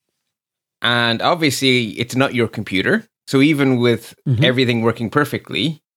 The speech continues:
Speaker 1: you wouldn't be able to authenticate on that device 'cause it's not your device. So the mechanism passkeys provides is that your phone can do the authentication for you.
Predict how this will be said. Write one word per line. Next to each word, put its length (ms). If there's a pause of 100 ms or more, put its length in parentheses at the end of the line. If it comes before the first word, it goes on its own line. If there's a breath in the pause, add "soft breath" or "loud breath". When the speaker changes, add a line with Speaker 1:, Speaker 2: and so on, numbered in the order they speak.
(380 loud breath)
Speaker 1:
you 160
wouldn't 440
be 160
able 300
to 500 (220)
authenticate 640
on 100
that 180
device 440
'cause 200
it's 100
not 140
your 100
device. 540 (840)
So 100
the 120
mechanism 640
passkeys 680
provides 960 (380 loud breath)
is 140
that 140
your 140
phone 540
can 200
do 200
the 160
authentication 720
for 280
you. 440